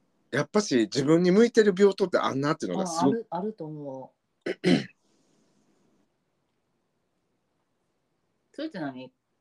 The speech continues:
Speaker 2: 勝手に移動決められるん？
Speaker 1: いや、僕がもう前の病棟嫌すぎて、
Speaker 2: うん。
Speaker 1: 言った。
Speaker 2: あ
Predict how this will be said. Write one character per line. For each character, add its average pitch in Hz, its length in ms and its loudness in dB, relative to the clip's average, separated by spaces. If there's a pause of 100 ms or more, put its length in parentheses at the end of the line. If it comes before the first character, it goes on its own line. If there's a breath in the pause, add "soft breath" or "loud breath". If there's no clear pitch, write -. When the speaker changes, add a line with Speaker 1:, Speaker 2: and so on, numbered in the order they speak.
(220)
Speaker 2:
勝 - 220 -8
手 294 100 -8
に 254 280 -10
移 214 120 -4
動 214 220 0
決 - 180 -16
め 208 140 -6
ら 196 120 0
れ 185 120 -4
る 135 80 -14
ん？ 101 100 -18 (540)
Speaker 1:
い 151 60 8
や、 160 180 6
僕 139 260 -8
が 170 200 2
も 107 260 -6
う - 60 -14 (320)
前 143 220 -2
の 156 140 -2
病 147 140 2
棟 143 160 -2
嫌 156 200 2
す 156 160 -10
ぎ 180 120 -8
て、 - 280 -4
Speaker 2:
う 190 200 -6
ん。 170 60 -12 (1080)
Speaker 1:
言 127 180 2
っ - 20 -8
た。 - 220 -4
Speaker 2:
あ - 100 -12